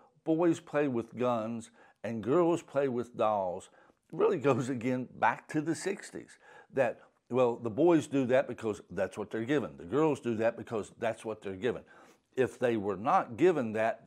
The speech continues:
they would develop differently. And so since then,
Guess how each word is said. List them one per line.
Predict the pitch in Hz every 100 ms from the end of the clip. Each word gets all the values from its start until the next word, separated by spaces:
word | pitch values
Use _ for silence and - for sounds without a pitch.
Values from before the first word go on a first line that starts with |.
| _
they | 107 110
would | 110 107 85
develop | 98 90 104 92 85
differently. | 104 104 92 - 76 - _ - - _ _ -
And | 117
so | 110 - 117 104 -
since | - - - 196 226 -
then, | 101 87 71